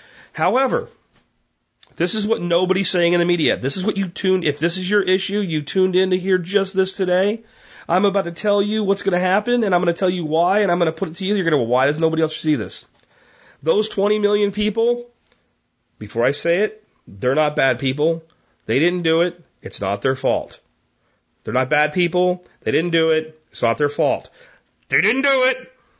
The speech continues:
They're not bad people. It's not their fault. And if you're one of them and you write me, I will delete your email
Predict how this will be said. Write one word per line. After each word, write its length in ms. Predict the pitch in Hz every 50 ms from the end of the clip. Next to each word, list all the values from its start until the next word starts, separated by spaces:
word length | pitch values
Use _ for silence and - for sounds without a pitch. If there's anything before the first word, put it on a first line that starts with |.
| _ _ _ _ _
They're 120 | - 190
not 200 | 214 190 202 208
bad 260 | 208 247 247 254 240 -
people. 460 | 233 208 196 - 208 208 208 202 202 -
It's 120 | 160 -
not 140 | - 180 175
their 140 | 214 208 202
fault. 400 | 214 - 254 240 185 131 104 -
And 80 | 127
if 80 | 135 123
you're 140 | 170 165 156
one 180 | 175 202 220
of 80 | 233 208
them 100 | 240 240
and 140 | 220 202 175
you 120 | 170 156
write 240 | 147 160 185 214 208
me, 140 | 220 233 202
I 60 | 175
will 100 | 160 143
delete 340 | 139 139 135 147 202 226 220
your 160 | 254 247 -
email 460 | 208 226 214 214 208 202 202 208 202